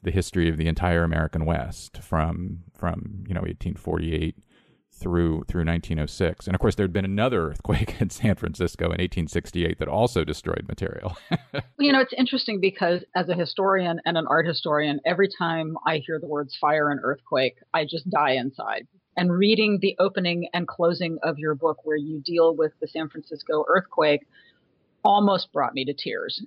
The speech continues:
Speaker 2: It was a moment where I just felt that loss, and I felt so badly for the, you know, Jane Stanford's curator, who was just on the cusp of making your book irrelevant,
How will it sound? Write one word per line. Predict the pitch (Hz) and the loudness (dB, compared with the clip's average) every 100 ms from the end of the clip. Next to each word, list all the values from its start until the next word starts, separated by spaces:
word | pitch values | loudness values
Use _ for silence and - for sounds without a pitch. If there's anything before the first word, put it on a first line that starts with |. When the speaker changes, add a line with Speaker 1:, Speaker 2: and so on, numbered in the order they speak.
| - | -4
Speaker 2:
It | 180 | -2
was | 180 185 - | 2 2 2
a | 190 | 0
moment | 180 175 175 170 170 | 4 4 4 2 0
where | 170 165 156 156 165 | 2 4 4 4 2
I | 165 | 0
just | 147 160 147 - - - | 0 -4 -4 -12 -8 2
felt | 170 - 165 | 4 2 -2
that | 160 156 - | 2 2 0
loss, | 160 160 160 156 151 - | -6 0 4 4 2 -2
and | 180 | 0
I | 160 151 - | 0 0 0
felt | 165 156 | 0 0
so | _ - 165 160 | _ -2 0 0
badly | 143 143 160 156 156 147 - | 0 2 2 0 -4 -4 -4
for | 156 151 147 135 | -2 2 0 0
the, | 143 139 131 - _ - - | 0 2 0 -4 _ -20 -8
you | 160 | 0
know, | 151 147 | 2 2
Jane | 131 165 160 | 2 0 0
Stanford's | - 160 147 156 | -2 -2 -4 -8
curator, | - 226 196 175 170 151 151 - | -2 4 6 6 6 4 2 -4
who | 180 165 160 151 | -2 0 -2 -2
was | 175 180 135 - | 0 0 -2 -6
just | - - 285 196 - - | 0 2 2 0 -6 0
on | 190 170 | 0 0
the | 147 | -6
cusp | - 185 131 - _ _ - _ _ | 0 2 2 -4 _ _ -20 _ _
of | 190 180 170 170 165 - _ _ _ _ _ _ _ _ _ | 2 4 4 2 0 -12 _ _ _ _ _ _ _ _ _
making | 196 220 269 311 | 0 2 4 4
your | 262 233 | 4 4
book | 240 | 2
irrelevant, | 185 175 208 349 180 147 196 | 0 2 4 4 2 -2 -10